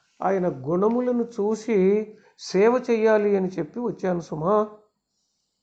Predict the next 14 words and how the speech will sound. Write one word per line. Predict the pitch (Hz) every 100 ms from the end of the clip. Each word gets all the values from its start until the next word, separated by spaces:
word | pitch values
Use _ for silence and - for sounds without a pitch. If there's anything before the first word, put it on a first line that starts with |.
| _ _ _ _ 151
ఇలా | 139
వచ్చాను | 135 123 151 131 160 240 - _ _ _ _ _
అని | 147 147
చెప్పి, | 131 127 190 233 320 - _ _ _ -
ఆ, | 165 190 196 180
చెబుతాడు | 160 165 180 196 247 -
ఈయన. | 151 143 135 139 - _ _ _ _ _ _ _
మరి | 151 156 165 - - _ _ _
అంత, | 143 165 - 196 151 180 220 - _ _ _ _ _ _ _ -
ఆ, | 156 151 143 135 147 - _ _ -
విరుద్ధ | 151 202 170 208
ధర్మంగళాన | - 185 180 185 180 180 175 202 240 175 180
భ్రాతృత్వ | 160 147 147 165 190 190 214 214 - 196 - _ 285
దాసత్వంగళుకే | 143 165 185 214 214 208 185 180 175 - 175 180 214 -